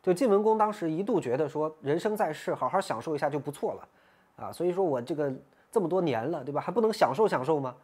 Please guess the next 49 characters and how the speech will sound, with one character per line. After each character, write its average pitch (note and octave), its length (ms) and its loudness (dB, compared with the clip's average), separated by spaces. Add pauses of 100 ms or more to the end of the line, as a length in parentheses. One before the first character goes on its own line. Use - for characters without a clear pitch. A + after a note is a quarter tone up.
(280)
啊， A2+ 140 -10
所 D3+ 100 0
以 D#3 60 2
在 D#3+ 180 4
齐 - 160 -4
国 C#3+ 140 0
的 C#3+ 60 -4
时 D3 80 -4
候 C3 60 -2
根 F#3 140 -4
本 C#3 80 -2
不 B2+ 80 -8
想 A#2+ 220 -8
走， A#2 100 -14 (320)
结 F3 100 -2
果 F3+ 120 6
灌 F#3 180 8
醉 F#3 100 4
了 D#3 100 4
之 D#3 60 0
后 D#3 100 4
被 D3+ 120 2
拖 D#3 240 -2
走。 - 220 -6
当 D3 120 -4
时 C#3+ 120 -8
晋 D3 100 -4
文 C3+ 100 -2
公 D3 120 -2
非 E3+ 160 -2
常 A#2+ 120 -8
生 A#2 220 -10
气， - 180 -16 (420)
追 A3+ 180 6
着 D3+ 100 4
他 C#3+ 80 -2
的 D#3 140 2
舅 E3 240 2
舅 A#2 120 -6
胡 C#3+ 240 -2
偃， C3 140 2 (300)
也 B2+ 80 -10
就 D3+ 80 0
是 D#3 40 4
我 C#3 80 2
们 B2 100 -4
上 D3+ 200 2
次 C#3 180 -4
讲 G2+ 240 -6